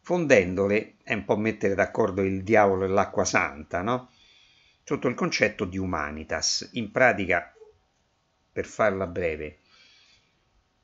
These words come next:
l'uomo colto romano, chiaramente qui si parla di classi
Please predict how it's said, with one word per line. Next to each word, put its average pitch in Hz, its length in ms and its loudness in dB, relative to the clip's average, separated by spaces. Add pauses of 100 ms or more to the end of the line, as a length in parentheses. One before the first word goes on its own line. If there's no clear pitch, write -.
(760)
l'uomo 135 340 0
colto 117 300 -2
romano, 90 520 -2
chiaramente 104 480 -4
qui 117 120 -8
si - 220 -4
parla 92 300 2
di 90 120 -6
classi 95 800 0